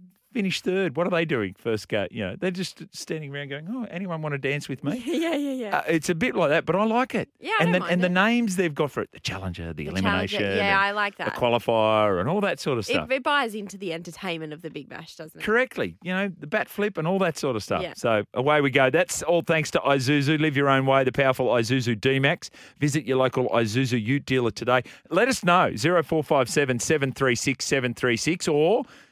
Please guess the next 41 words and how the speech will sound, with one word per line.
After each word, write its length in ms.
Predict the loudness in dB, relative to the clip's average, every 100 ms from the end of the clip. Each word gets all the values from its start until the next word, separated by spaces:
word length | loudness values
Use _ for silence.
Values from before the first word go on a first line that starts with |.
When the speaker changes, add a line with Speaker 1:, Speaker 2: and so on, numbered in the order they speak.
| _ _ -6
Speaker 1:
uh, 160 | -4
one 220 | 2 0 2
three 220 | 0 2
hundred 380 | 2 0 0 0
oh 220 | 2 2
one 300 | 4 2 2
eleven 360 | 2 0 0 -2
seventy. 280 | -2 -2 -2
We 120 | -2
will 200 | -2 -2
take 260 | 0 -2 -2
talkback 380 | -6 -4 -4 -2
today. 160 | 0
I 140 | 0 0
know 220 | 0 0
J 260 | 0 0 0
A 140 | 0
wouldn't 300 | 0 -4 -4
take 220 | -6 -6
it 60 | -4
yesterday, 440 | -6 -4 -2 -2
but 200 | 0 0
we 100 | 0
Speaker 2:
<laughs> 40 | 2
Oh, 200 | 2 2
Speaker 1:
will, 100 | -2
Speaker 2:
what? 260 | -2 0
Speaker 1:
we 120 | 2 4
will 260 | 4 4
take 340 | 4 2 2 0
it 140 | -2
today. 720 | -6 0 4 4 4 2 0 -6 -10 0
Um, 280 | 2 2 -4 _ _ _ -4
do 100 | 0
you 120 | 0
find 340 | 2 2 2 0
it 120 | -2 _ _ _ -4
compelling, 560 | -4 0 0 0 -2 -6 -4
like, 220 | -4 -2
depending 400 | -2 0 0 0
on 240 | 0 -2